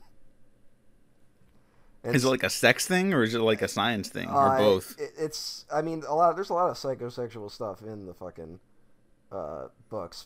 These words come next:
Speaker 1: but, uh, I don't remember exactly how they do it. It's, I don't believe, I, I can't remember, but they, <laughs> they fucking merge, and so it's a giant sandworm with Leto's, uh, head and human arms.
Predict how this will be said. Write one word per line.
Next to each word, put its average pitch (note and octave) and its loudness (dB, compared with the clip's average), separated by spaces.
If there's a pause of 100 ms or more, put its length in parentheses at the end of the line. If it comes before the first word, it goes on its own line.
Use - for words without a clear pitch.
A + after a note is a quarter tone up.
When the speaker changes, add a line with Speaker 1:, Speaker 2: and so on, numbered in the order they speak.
Speaker 1:
but, F2+ -8 (240)
uh, G#2 -6 (1120)
I - -12
don't C4+ -2
remember C#4+ -2
exactly D3 -8
how D3+ -8
they D3 -4 (240)
do C#3 -6
it. F#3 -2 (300)
It's, C3+ -10
I F3+ -6
don't A#3 -6
believe, B2 -8
I, C3 -14 (120)
I B2+ -8
can't G#2 -12
remember, G2 -10
but - -18
they, C#3 -6 (160)
<laughs> - -20
they D3+ 0
fucking D#3 -4
merge, C3+ -2
and A#2+ -10
so B2+ -4
it's A#2+ -10
a A2+ -8
giant D3 -6
sandworm B2+ -8 (460)
with A#2 -4 (180)
Leto's, A#2 -6 (160)
uh, F#2+ -6 (260)
head A2+ -6
and F#2+ -12
human G2+ -12
arms. F2+ -10